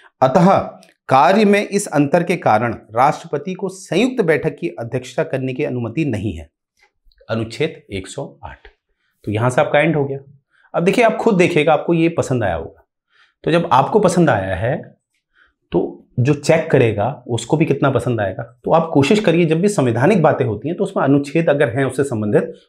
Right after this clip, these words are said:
उन अनु-, अनुच्छेदों को लिखना अनिवार्य है। अब प्रश्न है, "क्या सर इतने अनुच्छेद हमें याद होंगे?"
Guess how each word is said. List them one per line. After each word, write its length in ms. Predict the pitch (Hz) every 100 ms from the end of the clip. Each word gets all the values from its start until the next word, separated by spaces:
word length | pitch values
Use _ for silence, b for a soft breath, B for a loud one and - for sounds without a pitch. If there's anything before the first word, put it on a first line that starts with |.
| B
उन 140 | 170
अनु-, 300 | - 135 139 - - -
अनुच्छेदों 460 | 143 143 139 135 139
को 300 | 170 202 b b b 110
लिखना 300 | 120 - 139
अनिवार्य 360 | 104 92 85
है। 180 | 80 85 b b b
अब 60 | 117
प्रश्न 340 | 139 135 156
है, 60 | 143
"क्या 260 | - 135
सर 180 | 131 151
इतने 260 | 135 - 131
अनुच्छेद 300 | 123 143 131
हमें 140 | 127
याद 240 | 113 113
होंगे?" 380 | 127 127 131 139